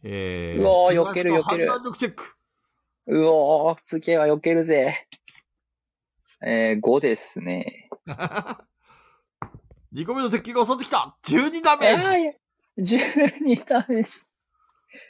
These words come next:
Speaker 2: これはどこに？
Speaker 1: えーっと、これは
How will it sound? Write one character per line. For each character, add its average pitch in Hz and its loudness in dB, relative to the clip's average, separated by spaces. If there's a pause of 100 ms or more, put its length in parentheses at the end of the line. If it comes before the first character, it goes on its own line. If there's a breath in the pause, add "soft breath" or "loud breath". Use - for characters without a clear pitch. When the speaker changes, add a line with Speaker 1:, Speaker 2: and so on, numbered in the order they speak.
(300 loud breath)
Speaker 2:
こ 180 2
れ 151 6
は 131 4
ど 147 2
こ 131 0
に？ 117 -6 (640)
Speaker 1:
え 135 -8
ー 120 -10
っ - -18
と、 123 -8
こ 143 -2
れ 143 2
は 131 2